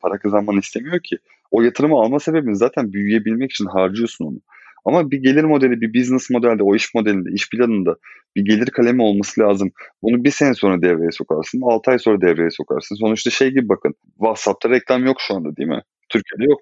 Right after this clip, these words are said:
benim bildiğim kadarıyla. Bundan bir sene sonra WhatsApp ücretsiz ama bir sene sonra reklam modeli geldiği zaman ne olacak? E, WhatsApp reklam modelini, WhatsApp gelir elde etmeye başlayacak buradan. Datasal vesaire kısmını geçtim.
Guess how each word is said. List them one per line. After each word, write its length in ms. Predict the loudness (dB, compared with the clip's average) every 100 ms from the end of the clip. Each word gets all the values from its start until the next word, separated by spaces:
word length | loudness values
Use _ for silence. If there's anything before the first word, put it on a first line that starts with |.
| 0
benim 180 | 2
bildiğim 220 | 2 0 0
kadarıyla. 340 | -2 0 -6 -8 _
Bundan 400 | -4 2 4 4
bir 60 | 0
sene 220 | 2 2
sonra 200 | 2 2
WhatsApp 340 | 2 0 -4
ücretsiz 280 | -4 -4 0
ama 200 | 0 0
bir 60 | -2
sene 200 | -2 0
sonra 220 | 0 0
reklam 300 | 0 0 0
modeli 280 | 0 0 2
geldiği 220 | 2 2
zaman 240 | 0 0
ne 60 | 0
olacak? 300 | 0 0 -6 -8 _ _ -2
E, 40 |
WhatsApp 360 | -2 0 -2 0
reklam 320 | -2 0 0
modelini, 320 | 2 2 2
WhatsApp 420 | 0 -2 -2 -6
gelir 220 | 0 2 2
elde 220 | 2 0
etmeye 300 | -4 -8 -8
başlayacak 400 | -8 -10 -14 -16 -14
buradan. 180 | -16 -16 _ _ -2
Datasal 420 | 0 0 2 2
vesaire 360 | 2 2 0 -2
kısmını 300 | -4 -2 2
geçtim. 300 | 0 -2